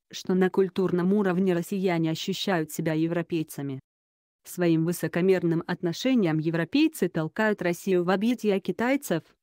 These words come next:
что является кардинальной стратегической ошибкой. Санкции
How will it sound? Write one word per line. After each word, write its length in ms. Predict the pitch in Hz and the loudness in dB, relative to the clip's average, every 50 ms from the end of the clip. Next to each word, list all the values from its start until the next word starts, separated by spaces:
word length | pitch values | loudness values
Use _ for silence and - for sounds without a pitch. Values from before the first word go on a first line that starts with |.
| _ _ _ | _ _ _
что 200 | - - - 190 | -6 0 2 4
является 580 | 185 180 170 190 190 175 175 165 165 - 170 165 | 4 4 4 2 2 2 0 -2 -2 -4 -6 -4
кардинальной 680 | - 175 175 175 180 196 190 180 165 156 156 160 165 | -4 -4 -4 -2 0 0 0 2 2 0 0 -2 -2
стратегической 920 | - - - 170 165 - 185 165 180 175 - - 151 - - 170 165 170 | -4 -4 -4 -4 -4 -4 -2 -2 -2 -2 -4 -6 -10 -6 -4 -2 -2 -2
ошибкой. 540 | 175 - - 180 165 - - - 139 131 139 - _ _ _ _ _ _ _ _ _ _ _ _ - | -2 -2 -2 -4 -4 -4 -8 -10 -10 -10 -10 -14 _ _ _ _ _ _ _ _ _ _ _ _ -14
Санкции 640 | - - 214 196 190 190 - - - - 175 160 | -6 -2 0 2 2 0 -2 -6 -4 -2 -2 -2